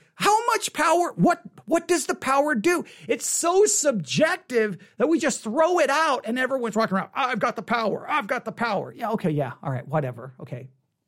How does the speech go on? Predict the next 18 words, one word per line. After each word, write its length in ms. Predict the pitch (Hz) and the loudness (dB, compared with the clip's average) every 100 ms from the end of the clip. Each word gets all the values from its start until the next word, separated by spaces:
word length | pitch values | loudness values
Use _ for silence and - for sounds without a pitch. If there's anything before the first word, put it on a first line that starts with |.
| _ _ _ _ | _ _ _ _
Yeah, 160 | - - - _ _ _ _ | -10 -10 -12 _ _ _ _
y-, 120 | - | -12
you've 140 | - 160 | -2 0
got 140 | 175 | 0
the 60 | 160 | -2
power. 400 | 170 117 117 - _ _ - | -2 -2 -6 -14 _ _ -10
Let, 160 | - | -4
let's 140 | 202 208 | -4 -2
see, 220 | 262 - - _ | -2 -2 -8 _
he's 180 | 220 214 | 0 2
gonna 140 | 226 | 2
talk 200 | 196 226 | 0 0
about 180 | 202 151 | 0 2
getting 260 | 208 233 | 2 4
more. 200 | 208 226 - - | 4 4 0 -14
I, 140 | - 165 | -6 -2
I 60 | 156 | 2
wonder, 360 | 220 226 196 | 4 4 2